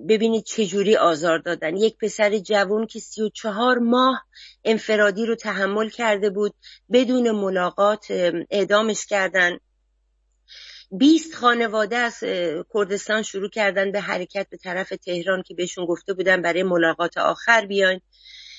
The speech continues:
نرسیده به زنجان بهشون گفته بودن دیگه نرین زندان رجایی شهر، ملاقاتی قرار نیست صورت بگیره و برین کهریزک. اینا تمام مسیر از کردستان تا تهران رو،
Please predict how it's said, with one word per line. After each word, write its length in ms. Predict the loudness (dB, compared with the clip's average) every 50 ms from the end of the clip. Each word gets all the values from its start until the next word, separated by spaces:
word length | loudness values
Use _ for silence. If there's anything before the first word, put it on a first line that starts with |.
| -8 _
نرسیده 600 | 2 2 4 4 2 -2 -4 -8 -6 -2 0 0
به 140 | 2 2 0
زنجان 540 | 0 2 2 2 2 2 0 0 -2 0 0
بهشون 340 | -2 -2 -2 -4 -6 -8 -6
گفته 300 | -6 -8 -8 -10 -12 -10
بودن 260 | -8 -6 -6 -6 -6
دیگه 220 | -6 -6 -6 -4
نرین 340 | 0 0 0 0 0 0 -2
زندان 380 | -2 -4 -4 -4 -4 -4 -4 -2
رجایی 440 | -2 -2 -2 -2 -2 -4 -6 -6
شهر، 200 | -6 -6 -6 -6
ملاقاتی 800 | -4 -2 -2 0 -2 -2 -4 -4 -8 -8 -6 -6 -6 -6 -6 -8 -12 -20 -16 _ -2
قرار 300 | 0 2 2 2 2 0
نیست 340 | 0 -2 -2 -4 -6 -6 -2
صورت 340 | 0 2 2 2 0 -2 -8
بگیره 320 | -14 -12 -8 -4 -2 0 2
و 140 | 2 2
برین 280 | 0 0 -2 -2 -2 -4
کهریزک. 640 | -4 -6 -10 -10 -6 -6 -6 -4 -2 -4 -4 -4 -6 _ _ _ -20 -20 -20 -20 _ _
اینا 220 | 2 4 4 4
تمام 720 | 2 0 -4 -4 -2 0 2 4 4 4 4 4 2 2 2
مسیر 680 | 0 0 0 -4 -6 -4 -2 -2 0 2 2 0 0 0 _ _ _ _ _ _ _ _
از 200 | -2 -2 -2 -2 -4
کردستان 560 | -4 -4 -4 -4 -8 -10 -10 -8 -6 -6 -6 -6
تا 140 | -6 -8
تهران 560 | -8 -6 -6 -6 -6 -4 -2 -2 -2 -2 0 0
رو، 220 | 0 0 -2 -4